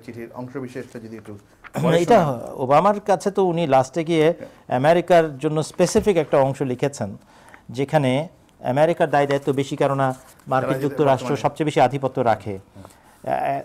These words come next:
Speaker 2: একেবারে শেষে প্যারাগ্রাফে হুজুর, আ,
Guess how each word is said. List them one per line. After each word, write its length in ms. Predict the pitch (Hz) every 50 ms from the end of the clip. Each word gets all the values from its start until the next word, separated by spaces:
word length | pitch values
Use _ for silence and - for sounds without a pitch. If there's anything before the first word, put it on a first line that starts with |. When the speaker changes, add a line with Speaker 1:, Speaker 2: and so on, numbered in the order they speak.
| - -
Speaker 2:
একেবারে 520 | 147 143 139 143 147 - 170 156 156 160
শেষে 300 | 151 - - 151 - 165
প্যারাগ্রাফে 600 | 160 - 147 143 143 139 139 139 139 147 139 147
হুজুর, 520 | 143 135 135 127 131 131 127 127 123 131 135
আ, 360 | 123 123 120 117 113 117 117